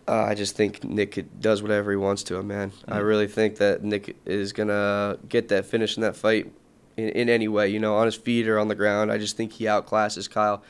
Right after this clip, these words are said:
Speaker 1: Again, no disrespect. I'm not here to talk bad about anyone, but that's just my opinion. I think Nick outclasses him everywhere in a fight. So I hope Kyle, you know, I hope he's training, man. I hope he's training hard.
Speaker 2: How would you see that fight ending?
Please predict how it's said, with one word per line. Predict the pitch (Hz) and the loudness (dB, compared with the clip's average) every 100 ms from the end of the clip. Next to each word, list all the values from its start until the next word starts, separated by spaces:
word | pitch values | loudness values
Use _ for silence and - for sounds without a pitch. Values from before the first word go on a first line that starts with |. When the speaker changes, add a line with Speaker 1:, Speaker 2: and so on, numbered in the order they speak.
| - - | -18 -10
Speaker 1:
Again, | 127 135 123 | 0 2 2
no | 135 | 0
disrespect. | 110 101 98 - 107 107 | -2 -6 -8 -4 -4 -4
I'm | 117 | -6
not | 107 | -4
here | 104 | -6
to | 98 | -6
talk | 95 95 | -6 -6
bad | 87 101 | -6 -8
about | 82 73 | -6 -10
anyone, | 76 - 95 | -10 -14 -12
but | - - _ - - - - _ _ | -12 -14 _ -20 -20 -20 -20 _ _
that's | - 123 | 0 0
just | 120 117 | 2 0
my | 117 | 0
opinion. | 110 117 113 107 | 0 -2 -2 -2
I | 110 | 0
think | 117 107 | -2 -2
Nick | 107 107 | -4 -2
outclasses | 104 104 101 104 87 95 | -2 0 -2 -4 -4 -8
him | 98 | -4
everywhere | 95 98 98 101 | -4 -4 -2 -2
in | 98 | -4
a | 98 | -6
fight. | - 95 101 - - - | -6 -6 -6 -12 -18 -12
So | - 104 98 - - | -8 -6 -8 -12 -6
I | |
hope | 110 107 | -4 -2
Kyle, | - 110 107 107 | 2 4 4 0
you | 117 | -4
know, | 110 107 - | -4 -4 -6
I | 87 | -4
hope | 107 | -4
he's | 110 - | -4 -4
training, | 113 113 107 | 0 0 0
man. | 101 101 95 - | -4 -6 -6 -8
I | |
hope | 107 110 | -8 -8
he's | - | -8
training | 110 107 107 | -6 -6 -4
hard. | 107 101 - _ _ _ _ _ - | -4 -6 -12 _ _ _ _ _ -4
Speaker 2:
How | 135 143 | 2 2
would | 127 | 2
you | 123 | -4
see | 131 | -2
that | 113 - | -2 -2
fight | 110 - | -2 -2
ending? | - - - | -4 -8 -12